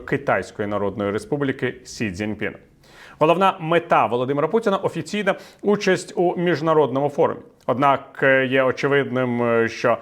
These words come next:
насправді російський керманич прибув до Пекіну для того, щоб звірити годинники із головою Китайської Народної Республіки, своїм стратегічним союзником,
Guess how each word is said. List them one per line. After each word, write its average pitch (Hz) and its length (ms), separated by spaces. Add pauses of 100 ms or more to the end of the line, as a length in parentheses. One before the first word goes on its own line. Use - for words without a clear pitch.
(140)
насправді 143 760 (220)
російський 135 1000
керманич 151 640 (140)
прибув 135 340
до 131 200
Пекіну 180 540 (200)
для 151 160
того, 170 260
щоб 170 280
звірити 156 720
годинники 127 880 (280)
із 143 360
головою 131 600
Китайської 131 580
Народної 117 380
Республіки, 113 500 (140)
своїм 139 380 (100)
стратегічним 135 720
союзником, 180 520